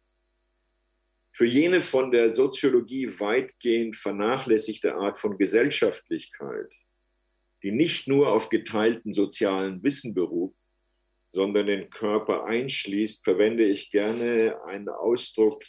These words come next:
der eine sehr frühe, historisch gesehen, sehr frühe Selbstreferenz des Christentums war, nämlich den mystischen Körper. Also Corpus Christi Mysticum war eine frühe Selbstreferenz,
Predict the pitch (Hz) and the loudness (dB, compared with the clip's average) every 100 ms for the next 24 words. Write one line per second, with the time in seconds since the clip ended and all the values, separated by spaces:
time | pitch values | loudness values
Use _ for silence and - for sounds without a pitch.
0 | - 101 101 - 98 98 92 107 107 - | 2 2 2 -2 -6 -6 2 2 2 -2
1 | 127 139 151 - 117 127 127 107 98 101 | 0 2 0 0 2 2 0 -6 -2 -2
2 | 101 90 95 95 117 113 95 101 - - | -2 -2 -2 -2 0 0 2 2 0 -6
3 | 98 98 95 101 - - - 131 127 - | -4 -4 -4 -6 -8 -8 -2 -2 -2 -12
4 | 90 80 71 - 65 65 82 _ _ _ | -10 -10 -10 -12 -10 -8 -10 _ _ _
5 | _ _ _ _ 98 104 101 110 104 113 | _ _ _ _ 0 0 2 2 2 2
6 | 123 - 98 98 - 69 69 - - - | 0 -2 -4 -6 -8 -6 -6 -10 -10 -8
7 | - 104 104 101 - - 98 - 90 107 | 0 2 2 -2 -4 -4 -4 -6 -4 -4
8 | - - - 87 87 73 82 - 98 92 | -4 -8 -8 -4 -2 -2 -6 -2 0 2
9 | 92 92 - - - 85 80 85 87 - | 2 0 -2 -4 -2 -2 -2 -4 -8 -18
10 | - | -20